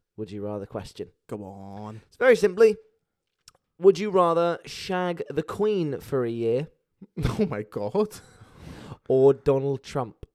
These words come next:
Speaker 1: for a year?
Speaker 2: See, one's dusty and one's musty.
Speaker 1: And, you know, I'll, I'll, I'll add a caveat.
Speaker 2: Yeah.
Speaker 1: The world knows about either.
Speaker 2: I feel like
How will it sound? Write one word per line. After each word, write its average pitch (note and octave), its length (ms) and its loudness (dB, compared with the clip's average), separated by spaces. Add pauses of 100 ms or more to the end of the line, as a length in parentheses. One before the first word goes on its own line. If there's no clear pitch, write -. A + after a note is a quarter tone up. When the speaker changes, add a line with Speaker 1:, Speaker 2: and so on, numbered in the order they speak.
(140)
Speaker 1:
for F#2+ 180 -10
a G2 60 -8
year? F2 320 -14 (2000)
Speaker 2:
See, A#2 160 -12
one's A#2 360 -8
dusty G#2 460 -10
and G2+ 140 -10
one's G2 260 -12
musty. G#2+ 440 -12 (400)
Speaker 1:
And, C3+ 120 -2
you C#3 80 -4
know, C#3+ 120 0
I'll, B2+ 160 0
I'll, C3+ 160 0 (140)
I'll B2 120 0
add D3+ 80 2
a D3 60 0
caveat. A#2+ 520 -4 (240)
Speaker 2:
Yeah. A#2 300 -10 (640)
Speaker 1:
The B2 140 -2
world C#3+ 460 2
knows A#2+ 400 0
about G#2 260 -4
either. G2 320 -16 (2250)
Speaker 2:
I C3 100 -10
feel D3+ 240 -6
like D3 160 -8